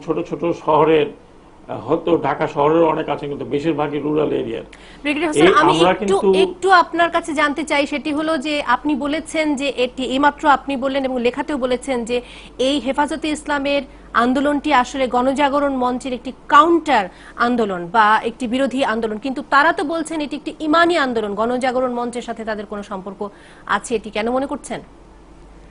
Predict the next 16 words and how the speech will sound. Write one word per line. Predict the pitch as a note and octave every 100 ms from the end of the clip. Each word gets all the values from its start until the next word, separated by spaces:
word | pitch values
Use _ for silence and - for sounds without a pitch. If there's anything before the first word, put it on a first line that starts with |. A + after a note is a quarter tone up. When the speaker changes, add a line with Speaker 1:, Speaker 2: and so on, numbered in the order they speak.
| - F#3+
Speaker 1:
না, |
না, | A#3+
definitely, | E3+ F3 A#3+ B3 - -
মানে, | - D3+
ওনাদের | D#3 D#3+ G#3 G#3+
আন্দোলন | G3 F#3+ G3+ G3+
ওনাদের | F#3+ G3 G#3 G3+
মতো | G3+ G3+
থেকে | G3 G3 F#3+
definitely | F#3 G#3+ G3+
ইমানি | F#3+ F#3 G3
আন্দোলন। | F3+ D#3 C#3+ A#2 A2+
যখনই | C3+ E3 F#3
ধর্মের | C#3+ D#3+ F3 F3
কথা | E3+ F3
আসবে, | D#3+ D#3+ F3+ D#3+